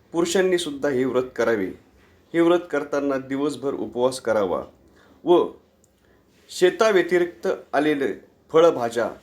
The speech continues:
किंवा धान्य खावे, असं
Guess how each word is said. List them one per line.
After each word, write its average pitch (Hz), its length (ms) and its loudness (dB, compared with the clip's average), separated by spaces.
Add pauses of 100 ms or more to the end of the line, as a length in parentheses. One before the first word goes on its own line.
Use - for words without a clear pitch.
(220)
किंवा 143 280 -2 (500)
धान्य 135 360 0
खावे, 98 280 -4 (1000)
असं 180 260 0